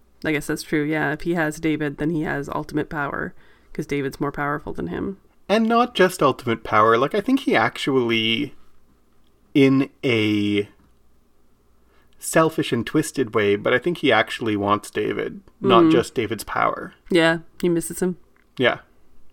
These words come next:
Speaker 2: He misses him. He wants him in the way that, in a kind of parallel way to the way that David wants his toys in the,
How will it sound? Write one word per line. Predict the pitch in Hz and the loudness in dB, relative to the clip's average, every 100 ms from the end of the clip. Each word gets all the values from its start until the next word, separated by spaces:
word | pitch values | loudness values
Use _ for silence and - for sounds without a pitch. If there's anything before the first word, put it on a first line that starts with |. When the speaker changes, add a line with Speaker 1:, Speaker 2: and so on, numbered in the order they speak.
| - | -2
Speaker 2:
He | 214 | 4
misses | 185 180 175 | 6 4 2
him. | 190 180 | 2 4
He | 175 | 4
wants | 160 156 - | 4 2 0
him | 165 | 2
in | 156 | 4
the | 151 | 4
way | 131 143 | 6 6
that, | 151 139 - - - - | 6 2 -2 -20 -20 -4
in | 143 | 0
a | 131 | 0
kind | - 160 160 | 2 2 4
of | 151 120 - _ | 4 2 -6 _
parallel | - 151 143 135 127 | 0 2 4 4 4
way | 123 123 | 4 4
to | 143 | 4
the | 123 | 2
way | 117 | 2
that | 113 87 | 0 2
David | 120 117 117 | 2 2 0
wants | 110 117 - | 0 0 -2
his | 120 | -8
toys | - 113 107 101 | 0 4 4 2
in | 110 | -2
the, | 104 107 107 | 0 2 2